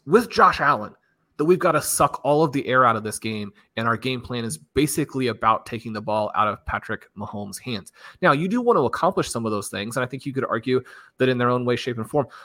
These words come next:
the Bills did accomplish some of those things as a byproduct of what they did. Again, they ran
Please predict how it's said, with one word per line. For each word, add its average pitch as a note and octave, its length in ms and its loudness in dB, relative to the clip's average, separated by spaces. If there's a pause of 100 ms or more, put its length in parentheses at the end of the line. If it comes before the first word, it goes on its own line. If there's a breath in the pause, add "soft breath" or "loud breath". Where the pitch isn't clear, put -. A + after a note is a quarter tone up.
(100)
the C3 80 0
Bills C3+ 340 4
did D3+ 480 2 (160)
accomplish - 680 0
some A#2+ 240 -4
of A2+ 80 2
those G#2+ 340 -4 (240)
things A2 680 -4 (720)
as D3 140 2
a C#3 80 2
byproduct C3 640 2
of A2 120 -6
what A#2+ 120 -4
they G#2 100 -4
did. C3+ 200 4
Again, F#3 200 2
they A3 140 -2
ran A3 200 4